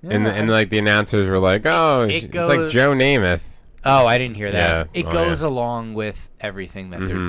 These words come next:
Speaker 2: doing with her. I mean, now, like, I haven't watched the telecast back. Like, I, I didn't watch my D V R.
Speaker 1: Mm-hmm. It's,
Speaker 2: Um,
Speaker 1: it's, it was a good show.
Speaker 2: Yeah. I, I definitely just wanna see where I'm at.
Speaker 1: I didn't see you on T V. I was looking close, though, from where you guys were sitting.
Speaker 2: Yeah.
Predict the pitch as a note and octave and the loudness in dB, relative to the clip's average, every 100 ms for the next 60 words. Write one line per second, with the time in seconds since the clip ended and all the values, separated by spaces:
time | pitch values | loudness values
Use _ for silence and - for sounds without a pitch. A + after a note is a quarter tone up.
0 | E2+ D2+ D2 D2 - D2+ D#2 D#2+ E2 E2 | -6 -12 -14 -16 -12 -12 -12 -14 -16 -16
1 | - - - G#2+ A2+ A2+ G#2 G#2 - - | -16 -18 -12 -6 -4 -6 -8 -10 -10 -6
2 | C3+ E3+ D3 G2+ G#2+ A2 - F#2+ G#2 F#2+ | -2 -2 -2 -6 -6 -6 -12 -12 -10 -10
3 | D#2+ C2+ - F2 - F2 F2 F#2 G2+ A2 | -10 -16 -16 -20 -18 -16 -12 -12 -10 -12
4 | G#2+ G2 F#2 F#2+ F2 F2 D#2 D#2+ C#2+ F#2 | -12 -12 -10 -12 -12 -14 -12 -10 -10 -10
5 | F2+ F2+ - - - C3+ D#3+ D#3+ D3+ C#3+ | -10 -12 -14 -20 -6 -2 -2 -2 -8 -8
6 | - D#3+ E3 D#3+ C#3+ B2+ F2+ - F#2 E2 | -6 -6 -6 -8 -6 -4 -6 -8 -12 -12
7 | E2+ F2 - - - - - - - - | -12 -16 -20 -20 -20 -20 -20 -20 -20 -20
8 | - - - - F#2 G2+ A#2 - G2+ F#2+ | -20 -20 -18 -12 -10 -8 -8 -8 -10 -10
9 | F2+ F#2 F#2 E2+ - F#2 E2 E2 E2+ E2 | -12 -14 -12 -12 -12 -12 -12 -12 -14 -16
10 | - - - - - - - C3 D#3+ C#3+ | -18 -20 -20 -20 -20 -20 -2 2 2 0
11 | - B2+ A2 F#2+ F2+ F#2+ F2 F2 F2+ - | 0 2 4 2 0 -2 0 -2 -4 0
12 | B2 C#3 B2 D3 C#3+ A2 B2 A2+ - G2 | 2 2 4 4 2 0 4 4 4 0
13 | F2 F2+ - - G2 G2 F#2 F2+ F#2 F2 | 0 -2 -10 -6 0 4 4 4 4 2
14 | E2+ F#2 F#2+ G#2 G#2+ G2+ F#2 | 0 2 2 0 -6 -6 -6